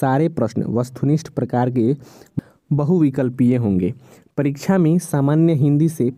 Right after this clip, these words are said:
पच्चीस, गणित से पच्चीस, विज्ञान से बीस, सामाजिक अध्ययन से बीस, अंग्रेजी से बीस, तार्किक एवं विश्लेषण क्षमता से दस अंक के दस प्रश्न पूछे जाएंगे। बोर्ड के माने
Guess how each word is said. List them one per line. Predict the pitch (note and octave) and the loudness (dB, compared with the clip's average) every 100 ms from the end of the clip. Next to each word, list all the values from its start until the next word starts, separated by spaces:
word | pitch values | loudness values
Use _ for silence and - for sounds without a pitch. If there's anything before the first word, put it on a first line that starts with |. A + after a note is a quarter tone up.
| - | -6
पच्चीस, | A2 - A#2 C3+ - - - - | -4 0 -2 -2 -14 -20 -12 -2
गणित | A#2 B2+ D#3+ D#3+ | 0 2 0 -2
से | - | -6
पच्चीस, | A#2 A2 A#2 B2+ B2+ | -2 -2 0 -2 -2
विज्ञान | A2 A2+ B2+ C#3+ E3 | -2 0 0 0 0
से | D#3+ B2+ | 0 0
बीस, | G#2 A#2 - | 0 -2 -4
सामाजिक | A#2+ A#2+ A#2+ D3 D3+ | 0 0 0 -2 -2
अध्ययन | A#2 A2+ C#3+ | -2 0 0
से | D3 C#3 | 0 -2
बीस, | G2+ A2+ B2 | 0 -2 -2
अंग्रेजी | - A#2+ B2 B2+ D#3+ | -2 0 2 2 0
से | D#3+ A2+ | 0 0
बीस, | G2+ B2 - - - - _ | 0 -2 -6 -20 -20 -20 _
तार्किक | C#3 C3+ C3+ F3+ | -4 -2 -2 0
एवं | B2+ C3+ C3+ | 2 2 2
विश्लेषण | B2+ C3 B2+ B2+ D#3+ | 0 0 -2 0 0
क्षमता | D#3+ C3+ B2 C#3 | 0 -2 0 -2
से | C#3 G#2+ | 0 -2
दस | G2 C3 B2 A#2 - | 0 0 -2 -2 -2
अंक | A2 C#3+ - _ - - _ - | -2 -2 -8 _ -20 -20 _ -6
के | C3 | -4
दस | A#2+ D3 D#3+ | 0 -2 -4
प्रश्न | - A#2+ A#2+ C3 D#3 - _ _ _ _ _ - _ _ _ _ _ _ - | -4 -2 0 0 0 -4 _ _ _ _ _ -20 _ _ _ _ _ _ -2
पूछे | C#3+ F3+ D3 | 0 0 0
जाएंगे। | A2+ G2 F#2+ - - _ _ B2+ | 0 0 -2 -6 -12 _ _ -4
बोर्ड | A#2+ D#3 F3 | 0 2 0
के | D#3+ | 0
माने | C3 C3 D3+ A2 | 0 2 2 0